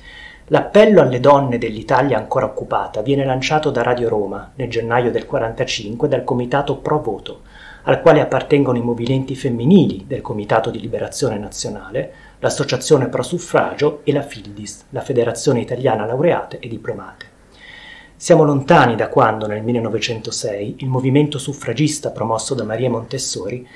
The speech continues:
si era imbattuto negli strali della Corte di Cassazione, che aveva riconosciuto l'estraneità delle donne a qualsiasi carica pubblica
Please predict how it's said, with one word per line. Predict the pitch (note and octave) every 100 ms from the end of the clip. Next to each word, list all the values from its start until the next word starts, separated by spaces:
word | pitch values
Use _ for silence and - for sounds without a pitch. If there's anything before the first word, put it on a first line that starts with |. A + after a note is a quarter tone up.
| - -
si | - D#3
era | D3+
imbattuto | C#3+ C#3 - F3 D#3+
negli | B2+ A#2+
strali | A#2 - B2+ C3 A2 G#2
della | G#2+ A2
Corte | C3+ - A#2
di | G#2+
Cassazione, | A2+ - A2+ - A#2 A2 - -
che | -
aveva | C3+ D3+ C3
riconosciuto | B2+ D3 B2 - F3+ C3
l'estraneità | C3 - C#3 C3 A#2+ E3
delle | E3+ D3+ B2
donne | B2+ A2+ A2+
a | A2+
qualsiasi | C3 A#2+ - G3+ - -
carica | D3 B2+ -
pubblica | - B2 B2 C#3 D#3+ D#3+